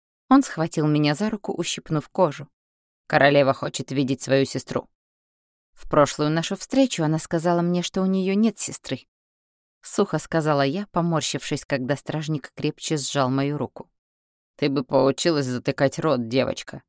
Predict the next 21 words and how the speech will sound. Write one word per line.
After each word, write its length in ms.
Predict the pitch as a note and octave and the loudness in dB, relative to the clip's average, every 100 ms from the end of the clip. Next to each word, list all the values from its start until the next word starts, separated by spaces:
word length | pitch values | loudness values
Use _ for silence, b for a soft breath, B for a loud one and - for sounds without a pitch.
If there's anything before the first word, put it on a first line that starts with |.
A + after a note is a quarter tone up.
| _ | _
если 340 | C#3+ C3 - | 0 0 0
у 80 | B2+ | -2
тебя 240 | B2+ B2+ C3+ | -2 0 2
есть 280 | B2+ - | 0 -2
хоть 200 | - B2+ | -4 -6
капля 320 | - C3+ B2+ B2+ | -2 -2 0 0
мозгов». 560 | C3 C3 - - - _ _ _ _ _ _ _ _ - | 0 -2 -6 -8 -10 _ _ _ _ _ _ _ _ 2
«У 80 | A3 | 6
меня 340 | A#3 A#3+ A#3+ | 8 8 6
их 140 | A#3+ | 4
нет, 360 | C#4 D#4+ - - _ _ _ | 4 4 2 -6 _ _ _
поэтому 380 | E3 D#3 D#3+ D#3 | 2 4 2 2
я 200 | F3+ C#4 | 2 2
планирую 480 | F#3 E3+ D#3 C#3+ C3 | 2 2 2 2 2
говорить, 460 | C#3+ D3 C#3 - | 2 2 0 -2
пока 240 | C#3+ D3 C3+ | -2 0 0
ты 100 | A#3+ | 2
не 100 | C4+ | 2
сойдешь 400 | - C3 G3+ - | 2 -2 -2 -4
с 80 | B2+ | -2
ума». 240 | B2+ | -2